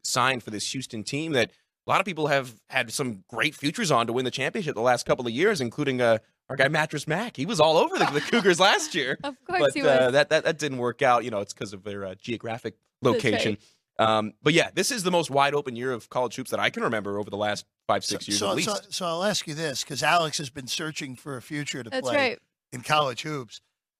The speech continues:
Speaker 3: Um, right now, my thr-, and again, it all depends on draws, because this
Speaker 1: Mm-hmm.
Speaker 3: is part of the reason where it's a little bit hard unless if you're just getting just a, an absurd number, uh, in college basketball futures, 'cause you could, uh,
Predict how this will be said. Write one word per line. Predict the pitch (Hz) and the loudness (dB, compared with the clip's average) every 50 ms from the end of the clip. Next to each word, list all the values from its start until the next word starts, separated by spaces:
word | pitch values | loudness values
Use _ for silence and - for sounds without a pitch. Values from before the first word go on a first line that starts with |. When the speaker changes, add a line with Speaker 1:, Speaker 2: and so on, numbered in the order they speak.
| _ - | _ -6
Speaker 3:
Um, | - 147 147 139 139 139 - - _ _ _ _ _ _ _ _ _ - _ _ _ _ _ - | -4 -2 0 0 -2 -4 -6 -18 _ _ _ _ _ _ _ _ _ -20 _ _ _ _ _ -4
right | 165 202 254 262 202 | 2 2 2 2 2
now, | 202 202 190 175 | -2 -2 -2 -2
my | 165 165 165 160 | -4 -6 -8 -8
thr-, | - _ 160 165 - _ _ _ _ _ _ _ | -10 _ -16 -16 -18 _ _ _ _ _ _ _
and | 147 151 147 | -20 -18 -18
again, | 131 127 139 127 117 110 110 113 _ _ _ _ _ _ _ _ _ _ - | -10 -6 -6 -6 -6 -6 -12 -20 _ _ _ _ _ _ _ _ _ _ -12
it | 143 147 - - | -10 -10 -6 -4
all | 151 165 165 | -2 -2 -2
depends | - 165 - 175 180 170 156 | -4 -6 -4 -4 -4 -4 -4
on | 160 143 131 | -8 -8 -8
draws, | - - 127 131 131 117 107 95 92 101 107 - - _ _ _ _ | -10 -10 -6 -4 -4 -4 -4 -6 -10 -14 -20 -20 -20 _ _ _ _
because | - 127 117 _ | -14 -14 -14 _
this | - 180 175 156 | -10 -8 -6 -6
Speaker 1:
Mm-hmm. | - - | -6 -4
Speaker 3:
is | |
part | - 151 147 | -4 -4 -4
of | 135 | -4
the | 135 131 | -10 -14
reason | 139 139 135 139 127 127 | -14 -14 -14 -14 -16 -14
where | 127 127 | -14 -14
it's | 120 - - | -14 -14 -16
a | 127 | -16
little | 131 151 165 156 147 | _ -12 -12 -10 -10
bit | 151 131 | -10 -12
hard | - - 156 147 143 135 | -8 -4 -2 -2 -2 -2
unless | 127 127 135 131 - | -4 -6 -6 -8 -10
if | 139 123 | -10 -12
you're | 131 131 | -18 -20
just | 123 135 127 117 - | -18 -18 -18 -16 -10
getting | 147 135 131 123 127 | -10 -10 -10 -10 -16
just | 120 120 117 113 _ _ _ _ _ _ - - | -16 -18 -20 _ _ _ _ _ _ _ -8 -8
a, | 127 117 _ _ - | -8 -8 _ _ -8
an | 143 127 | -8 -8
absurd | 107 - - - - 175 156 156 156 147 135 127 139 | -8 -8 -8 -8 -6 -4 -2 -4 -4 -6 -8 -8 -4
number, | 139 143 143 131 123 110 104 _ _ _ _ _ _ _ _ _ _ _ _ - | -4 -4 -4 -4 -8 -10 -10 _ _ _ _ _ _ _ _ _ _ _ _ -4
uh, | 123 127 - - | -4 -4 -2 -4
in | 139 135 127 | -8 -10 -8
college | 117 143 151 143 135 123 135 | -2 -2 0 0 0 -4 -4
basketball | 143 135 135 - - 127 117 113 | -4 -4 -4 -6 -8 -14 -18 -18
futures, | - - 165 175 165 - - 131 131 - | -16 -12 -10 -10 -10 -10 -12 -16 -16 -16
'cause | _ 127 120 117 - - _ _ _ _ _ _ | _ -18 -18 -18 -18 -20 _ _ _ _ _ _
you | 120 | -14
could, | 120 | -14
uh, | 127 | -14